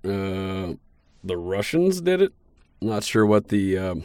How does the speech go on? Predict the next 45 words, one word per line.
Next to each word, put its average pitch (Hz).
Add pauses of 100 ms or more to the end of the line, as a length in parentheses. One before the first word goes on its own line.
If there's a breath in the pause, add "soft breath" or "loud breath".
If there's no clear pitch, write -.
(920 loud breath)
where 113
the 107
research 113
department 101
here 110
was 95
talking 147
about, 98 (760 soft breath)
have 95
to 98
go 104
over 98
these 98
notes 104
better 110
in 98
the 95
future, 131
but, 104
uh, 110
apparently 165
the 139
Russians 147
did 110
it. 110
Oh, 113
here 131
we 127
go. 101 (1040 soft breath)
But 110
the 113
right, 113
the 104
folks 131
on 131
the 107
right 110
are 98
still 123
not 110
quite 107
sure 110
what 101
they 117
did, 127